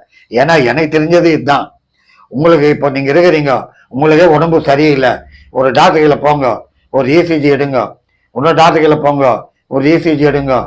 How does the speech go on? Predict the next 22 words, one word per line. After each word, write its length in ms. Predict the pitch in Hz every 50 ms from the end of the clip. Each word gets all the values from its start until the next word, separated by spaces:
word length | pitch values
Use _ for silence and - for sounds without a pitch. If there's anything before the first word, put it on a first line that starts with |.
| - - - - - _ -
அவர் 180 | 113 127 147 151
கையில 180 | 160 170 165 156 - -
பிரிஸ்கிரிப்ஷன் 480 | - 156 143 - 180 165 165 170 147 143 143
வாங்குங்க, 340 | 147 151 143 135 135 127 113 101 - - _ _ _ _ _ _ -
இவர் 240 | 131 151 170 165 165
கையிலேயே 220 | 170 170 170 160 151 147
வாங்குங்க. 380 | 151 151 147 135 127 127 120 110 98 - - _ _ _ _ _
அவர் 340 | - 120 131 165 196 190 -
தெரிஞ்ச 200 | 226 226 226 226 208 208
மாத்திரை 260 | 208 202 - 214 208
அவர் 160 | 190 185 185
கொடுப்பாரு, 360 | 185 185 180 185 180 156 117 101 - _ _ _ _ _ _ _ _ _ _ _ _ -
உன் 140 | 156 160 147
ப்ரெஷருக்கு 420 | 160 170 165 - 202 175 156 160
இந்த 100 | 160 160 160
மாத்திரைன்னுவாரு, 580 | 170 165 143 160 165 165 151 151 143 139 - - - _ _ _ _ _ _ -
இந்த 160 | 143 170 175 196 180 190
டாக்டரு 400 | 196 190 156 151 180 175 202 254 277 262 - _ _ _ _ _ -
உன் 120 | 196 196
ப்ரெஷருக்கு 400 | 170 185 180 175 208 196 180 180
இந்த 100 | 175 196 185
மாத்திரைன்னுவாரு. 580 | 180 180 170 180 180 170 160 156 156 151 135 123